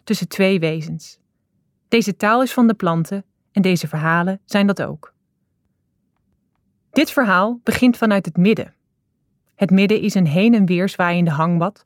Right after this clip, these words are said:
boven de houten vloer van een kleine paalhut. Met zijn kenmerkende schildak van stro en pastelblauwe muren, versierd met de complexe geometrische patronen van de Shipibo in het Peruaanse Amazonegebied,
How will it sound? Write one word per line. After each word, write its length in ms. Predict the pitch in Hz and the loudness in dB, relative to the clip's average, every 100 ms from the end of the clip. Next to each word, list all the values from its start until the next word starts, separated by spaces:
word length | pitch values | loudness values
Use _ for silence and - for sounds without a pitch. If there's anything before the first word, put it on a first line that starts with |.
| _ _ _ | _ _ _
boven 300 | - 226 269 | 0 0 0
de 60 | 226 | -2
houten 360 | 160 208 240 | 0 0 -2
vloer 340 | 226 185 180 196 _ | -4 -4 -4 -6 _
van 140 | - | -2
een 100 | 185 | -2
kleine 320 | - 196 196 208 | -2 -2 0 0
paalhut. 600 | - 147 151 156 151 _ _ _ _ _ _ _ _ _ _ | 0 0 -2 -6 -12 _ _ _ _ _ _ _ _ _ _
Met 120 | 208 | -2
zijn 180 | 196 185 | -2 -2
kenmerkende 580 | 240 254 269 254 220 180 | 2 4 4 2 -2 -2
schildak 540 | - 196 196 185 220 | -4 -2 0 0 -2
van 140 | - | -4
stro 380 | 170 - 175 196 | -4 -2 0 0
en 160 | - 185 | -2 -6
pastelblauwe 720 | 180 - 208 190 175 165 165 | -8 -2 0 2 2 0 2
muren, 460 | 160 170 180 247 - _ _ _ _ | 0 0 -4 -6 -12 _ _ _ _
versierd 420 | 226 - 262 233 | -4 0 0 2
met 120 | 208 | 0
de 80 | 214 | 0
complexe 520 | 220 196 233 262 - | 0 0 0 -2 -4
geometrische 680 | 208 208 190 190 208 196 196 | -2 0 2 2 0 -4 -8
patronen 540 | - 170 180 170 170 | -4 -2 0 0 0
van 100 | 156 | -2
de 60 | 175 | -4
Shipibo 580 | - 196 214 185 160 151 - _ | -2 -2 0 0 0 -4 -10 _
in 100 | 196 | -2
het 140 | 180 | 0
Peruaanse 560 | - 202 196 190 180 - | 0 0 0 0 -2 -2
Amazonegebied, 840 | 170 160 175 202 202 180 214 - | -2 0 0 0 0 0 -2 -4